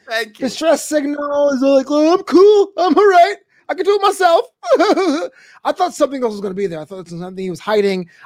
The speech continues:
Speaker 2: I thought it'd be a whole different story than what we got.
Speaker 1: Same here.
Speaker 2: Thought-,
Speaker 1: Same here.
Speaker 2: thoughts about the conflict this week? Did it work for you? Did it not work for you? Where'd you land on it?
Speaker 1: Uh, you know, there were several times, uh, where I thought,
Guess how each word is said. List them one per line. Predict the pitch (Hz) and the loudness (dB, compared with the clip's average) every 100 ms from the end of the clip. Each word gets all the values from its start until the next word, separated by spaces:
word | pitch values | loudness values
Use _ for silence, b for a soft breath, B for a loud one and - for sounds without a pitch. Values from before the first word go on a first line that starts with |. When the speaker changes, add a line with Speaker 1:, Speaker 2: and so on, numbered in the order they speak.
| 175 | -8
Speaker 2:
I | |
thought | 185 | -6
it'd | 190 | -6
be | 175 | -6
a | |
whole | 170 240 | -6 -6
different | 247 277 269 | -4 -6 -6
story | 208 240 | -4 -2
than | 208 | -2
what | 190 | -4
we | 175 | -12
got. | 147 160 139 | -8 -6 -6
Speaker 1:
Same | 123 | -8
here. | 120 95 _ | -16 -18 _
Speaker 2:
Thought-, | 214 254 - | 0 0 0
Speaker 1:
Same | 110 | -10
here. | 95 | -2
Speaker 2:
thoughts | 269 415 | -2 -2
about | 539 | -8
the | |
conflict | - 294 269 226 | -2 -2 -2 -4
this | 185 - | -8 -12
week? | 143 120 | -16 -10
Did | 233 | -10
it | 254 | -6
work | 277 302 | -6 -6
for | - 294 | -10 -6
you? | 285 302 | -4 -4
Did | 240 208 | -4 -8
it | |
not | 226 320 311 | -6 -6 -6
work | 269 | -12
for | - 247 | -12 -12
you? | 240 | -6
Where'd | 233 | -6
you | 202 | -6
land | 170 143 | -10 -10
on | 139 | -18
it? | _ _ _ _ 208 | _ _ _ _ -4
Speaker 1:
Uh, | 214 | -4
you | 214 240 | -4 -6
know, | 330 285 | -6 -6
there | 269 | -8
were | 330 | -10
several | 349 - 220 214 226 | -12 -10 -10 -8 -10
times, | 202 196 175 165 147 123 - _ | -10 -10 -8 -8 -12 -16 -20 _
uh, | 131 127 117 - | -6 -6 -6 -12
where | 127 143 143 | -8 -4 -4
I | 135 | -6
thought, | 131 _ 139 127 - - | -10 _ -8 -8 -10 -20